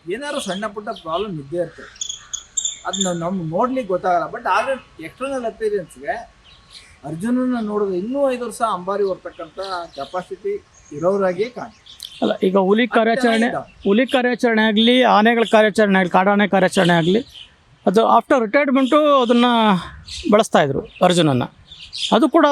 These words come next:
Speaker 2: ತುಂಬಾ ಆಕ್ಟಿವ್ ಆಗಿ ಮಾಡ್ತಾ ಇದ್ರು. ಈ ಬಗ್ಗೆ ಏನ್ ಹೇಳ್ತೀರಿ?
Speaker 1: ಇಲ್ಲ, ಅದು ಅದೇನಾಗುತ್ತೆ, ಹುಲಿ ಕಾರ್ಯಾಚರಣೆ, ಕಾಡಾನೆ ಕಾರ್ಯಾಚರಣೆನೇ ಬೇರೆ.
Speaker 2: ಹ್ಮ್.
Speaker 1: ಇಲ್ಲಿ ಅಂಬಾರಿಯನ್ನ ಹೊತ್ತು ಒಂದ್ ಸಾವಿರ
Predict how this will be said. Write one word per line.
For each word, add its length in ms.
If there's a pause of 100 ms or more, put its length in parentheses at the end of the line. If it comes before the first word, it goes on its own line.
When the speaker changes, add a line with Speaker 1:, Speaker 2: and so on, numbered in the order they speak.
(100)
Speaker 2:
ತುಂಬಾ 360
ಆಕ್ಟಿವ್ 260
ಆಗಿ 160
ಮಾಡ್ತಾ 260
ಇದ್ರು. 560
ಈ 40
ಬಗ್ಗೆ 220
ಏನ್ 100
ಹೇಳ್ತೀರಿ? 280 (400)
Speaker 1:
ಇಲ್ಲ, 120
ಅದು 140
ಅದೇನಾಗುತ್ತೆ, 640 (320)
ಹುಲಿ 520
ಕಾರ್ಯಾಚರಣೆ, 920 (380)
ಕಾಡಾನೆ 460
ಕಾರ್ಯಾಚರಣೆನೇ 800
ಬೇರೆ. 440
Speaker 2:
ಹ್ಮ್. 80 (520)
Speaker 1:
ಇಲ್ಲಿ 200
ಅಂಬಾರಿಯನ್ನ 680
ಹೊತ್ತು 440
ಒಂದ್ 300
ಸಾವಿರ 240